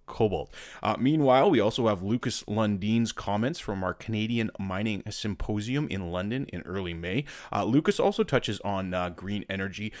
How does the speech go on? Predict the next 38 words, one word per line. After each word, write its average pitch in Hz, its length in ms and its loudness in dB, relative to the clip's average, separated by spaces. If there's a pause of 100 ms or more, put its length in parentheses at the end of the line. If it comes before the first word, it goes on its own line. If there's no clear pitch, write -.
(140)
what 123 200 4
that 110 180 6
means 107 180 0
for - 100 -10
the 87 100 -6
copper 139 360 2
market, 101 380 -2
and 113 180 -2
what 113 140 2
he 180 320 -6
feels 110 560 -2
about 101 200 -2
investing 90 600 -6
in 95 180 -8
lithium. 113 140 -2 (600)
Uh, 117 120 4
so 131 220 4
yeah, 131 320 6
a, 101 160 -4
a - 20 -6
collection 147 400 0
of 110 80 2
great 110 280 0
guests. 104 340 0
I'll 123 120 6
also 139 300 6
touch - 240 0
a 107 60 0
little 147 240 2
bit 139 180 4
on 113 140 4
some 123 180 0
of 113 100 0
the 107 140 -6
analyst 107 480 -4
notes 104 280 -4
I've 95 160 -4
seen 120 360 -2